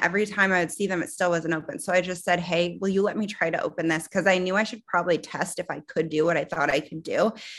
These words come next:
Um, it turned out I could. It got their store open. They now have seven locations. I'm very proud of them for that. Um, helped them open their first one. And then I got offered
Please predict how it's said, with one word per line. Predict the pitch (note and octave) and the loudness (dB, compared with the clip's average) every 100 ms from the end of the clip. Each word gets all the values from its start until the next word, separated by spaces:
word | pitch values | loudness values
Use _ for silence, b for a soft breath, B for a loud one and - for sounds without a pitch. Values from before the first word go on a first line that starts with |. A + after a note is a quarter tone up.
| B - | B 2
Um, | F3 F3+ | 4 4
it | - F3+ | 2 -2
turned | - G3 | 0 4
out | G#3 | 6
I | G#3+ | 4
could. | G#3+ F3 F3+ | 2 0 0
It | F3 | 2
got | F3 - | 2 2
their | F#3+ | -2
store | F#3+ F#3+ F3 | -2 -4 -2
open. | E3+ F3 F3+ | -2 -2 0
They | E3 | 0
now | E3 D#3 | 4 2
have | F#3+ F#3+ | 2 -2
seven | - E3+ F3+ | 0 0 0
locations. | F#3 F3+ E3 D#3+ G3 F#3+ | -2 -2 -4 -4 -4 -2
I'm | F#3+ E3+ | -2 2
very | E3+ D#3+ F#3+ | 2 4 2
proud | F3+ D#3+ | 2 0
of | E3 | 2
them | D#3+ E3 | 0 -2
for | E3+ E3 | -2 0
that. | E3+ E3 - B B B - | 2 0 -2 B B B 2
Um, | F3 E3+ D#3 D3+ C#3+ - - | 6 6 4 0 -4 -10 -2
helped | G3+ G#3 | 0 2
them | B3+ | 2
open | A3+ B3+ | 4 2
their | B3 | 0
first | B3 F#3+ G3 G3+ | -2 -2 -2 -2
one. | F3 E3+ G#3 A#3+ B3 _ b b b - B B B | 2 2 2 -2 -4 _ b b b -20 B B B
And | G#3+ A3 | 2 4
then | G#3+ C4 D4+ B3 A#3+ B3 _ b b - | 6 6 6 4 0 -4 _ b b 0
I | A#3 | 4
got | B3 F4+ - - | 4 2 0 2
offered | G#3 D4 - A#3 G3 | 2 2 -2 -2 -2